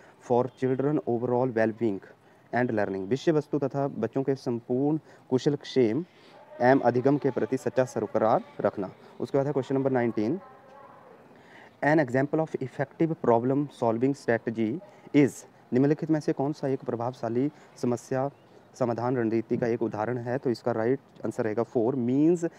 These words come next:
and analysis dividing the problems into number of sub goals, साधन साध्य विश्लेषण, समस्या को अनेक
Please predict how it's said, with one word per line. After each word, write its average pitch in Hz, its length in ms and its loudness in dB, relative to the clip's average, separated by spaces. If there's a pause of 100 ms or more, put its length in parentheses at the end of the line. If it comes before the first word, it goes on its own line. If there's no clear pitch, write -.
(200)
and 131 280 2
analysis 120 580 -2
dividing 117 400 2
the 127 160 -2
problems 113 360 0
into 117 280 0
number 107 200 -4
of 117 100 -2 (120)
sub 113 100 -4
goals, 104 240 -2 (400)
साधन 117 380 0
साध्य 127 320 0
विश्लेषण, 110 540 -4
समस्या 123 440 -4
को 139 120 2
अनेक 131 320 0